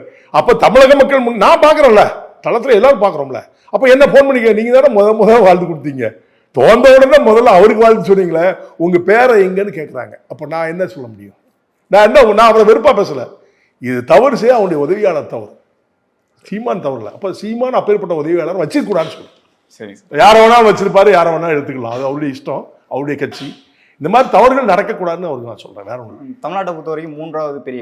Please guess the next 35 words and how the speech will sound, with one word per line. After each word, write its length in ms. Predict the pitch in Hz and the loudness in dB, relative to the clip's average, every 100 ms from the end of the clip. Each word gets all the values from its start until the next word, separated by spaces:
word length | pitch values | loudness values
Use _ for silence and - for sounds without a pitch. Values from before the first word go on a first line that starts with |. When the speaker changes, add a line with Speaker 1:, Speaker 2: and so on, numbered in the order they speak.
| 110 | -14
Speaker 2:
கட்சியாக 420 | 101 107 110 113 | -16 -12 -12 -12
எட்டு 120 | 110 123 | -16 -14
சதவீதத்துக்கு 360 | 120 123 113 113 | -14 -14 -14 -14
மேல 100 | 123 | -12
வாங்கியிருக்காங்க. 460 | 113 120 107 101 147 151 | -12 -14 -18 -18 -16 -16
இந்த, 140 | 180 185 170 151 120 | -12 -8 -8 -10 -12
இந்த 140 | 151 151 | -8 -6
வளர்ச்சி 280 | 180 196 151 | -6 -8 -14
எப்படி 160 | 117 107 | -16 -20
சார் 120 | 95 | -20
பாக்குறீங்க 300 | 95 _ 101 _ - - - _ | -20 _ _ _ -20 -20 -20 _
நாம் 140 | 113 135 | -12 -10
தமிழர் 180 | 139 131 | -10 -8
கட்சி? 140 | 135 180 | -2 2
Speaker 1:
அதாவது 320 | 220 247 247 185 | 4 4 2 0
அண்ணா 240 | 208 254 254 | 0 0 0
தி 60 | 226 220 | -2 -6
மு 60 | 208 208 | -6 -4
க, 100 | 214 214 | -6 -6
திமுக 440 | 196 196 147 160 - - 151 | -10 -10 -6 -8 -8 -12 -14
மத்த 220 | 143 170 165 | -10 -8 -10
கட்சியுடைய 440 | 160 233 226 190 139 | -12 -14 -8 -6 -4
வெறுப்பு 240 | 170 190 175 | -6 -6 -10
ஓட்டுகள் 320 | 151 135 123 127 | -10 -14 -14 -6
நோட்டோக்கு 380 | 202 214 185 127 143 | -4 -4 -6 -8 -10
போடுவது 260 | 156 139 117 | -10 -12 -12
போல 180 | 160 180 - | -10 -10 -12
சீமான் 300 | 170 147 127 | -14 -14 -14
அவர்களுக்கு 280 | 120 110 104 | -16 -20 -20
போட்டாங்கன்னு 420 | 120 113 110 131 | -20 -20 -20 -20
நான் 100 | 107 _ | -20 _
சொல்றேன். 240 | _ _ - | _ _ -20
அப்போ 180 | 131 226 277 - - _ _ - | -12 -8 -8 -10 -20 _ _ -18
கிட்டத்தட்ட 560 | 156 151 123 131 220 156 131 | -12 -12 -12 -12 -8 -8 -8
நாற்பத்தஞ்சு 540 | 180 208 208 190 165 | -8 -8 -10 -12 -12